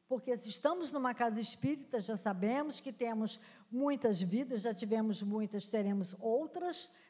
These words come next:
a mortalidade da alma, a pluralidade das existências. Então,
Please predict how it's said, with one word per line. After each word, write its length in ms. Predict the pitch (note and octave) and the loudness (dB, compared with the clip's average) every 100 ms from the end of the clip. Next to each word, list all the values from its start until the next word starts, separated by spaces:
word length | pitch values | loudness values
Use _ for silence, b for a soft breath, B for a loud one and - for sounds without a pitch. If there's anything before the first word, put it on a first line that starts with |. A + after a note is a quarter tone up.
| B B | B B
a 180 | G#3+ A3 | -2 2
mortalidade 960 | A#3 A3+ - A3+ G#3+ F#3 G3 F#3+ F#3+ | 2 0 2 2 2 0 0 0 -2
da 160 | F#3+ F#3+ | -4 -2
alma, 580 | F#3 A#3 E4+ F4 F4 F4 - _ _ b b b | 0 0 0 -2 -6 -6 -16 _ _ b b b
a 80 | A#3 | -2
pluralidade 920 | A#3 B3+ B3 A#3 A3 G#3 F#3+ G3 F#3 | 0 2 4 4 2 2 2 2 0
das 240 | F#3 F#3+ F3+ | -2 0 0
existências. 840 | F#3+ F#3+ F3+ - E3+ E3 G3+ F#3 | -2 -4 -8 -6 -6 -6 -6 -4
Então, 500 | A#3 G#3+ F#3 D3 | -4 -2 -2 -2